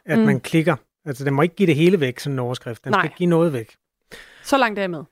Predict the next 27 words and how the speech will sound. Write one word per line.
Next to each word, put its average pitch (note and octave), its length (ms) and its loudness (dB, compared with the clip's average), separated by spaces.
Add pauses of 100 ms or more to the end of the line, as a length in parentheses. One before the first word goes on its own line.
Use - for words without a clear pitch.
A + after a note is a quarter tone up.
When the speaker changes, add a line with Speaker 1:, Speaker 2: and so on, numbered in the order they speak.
(340)
Speaker 1:
Du E3 60 6
har D3+ 80 6
selv F#3+ 160 4
undervist E3+ 340 2
på D3 140 -6
Journalisthøjskolen. C#3 760 0
Er C3 60 -2
clickbait F3+ 460 0
egentlig D#3+ 300 0
et A#2+ 100 -6
fag? E3+ 360 -2 (380)
Speaker 2:
Ikke C4+ 200 2
et C4 100 0
decideret G#3+ 440 2
fag, D#3+ 300 -6 (240)
men G3+ 80 0
Speaker 1:
Nå. G3 60 6
Speaker 2:
man F#3 100 2
taler B3 280 0
jo F#3 160 4
om, F3+ 180 0
hvad G3 160 4
er G3+ 80 6
en G#3 100 0
god G#3+ 140 2
overskrift. D#3+ 580 -2 (200)
Speaker 1:
Ja. D3 120 2